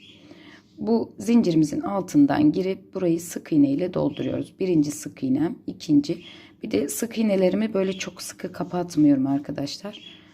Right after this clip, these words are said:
Üç, dört,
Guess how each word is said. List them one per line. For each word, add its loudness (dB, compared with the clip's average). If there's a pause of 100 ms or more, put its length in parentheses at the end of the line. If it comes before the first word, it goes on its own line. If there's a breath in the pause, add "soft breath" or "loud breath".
(360 loud breath)
Üç, -2 (1160)
dört, 0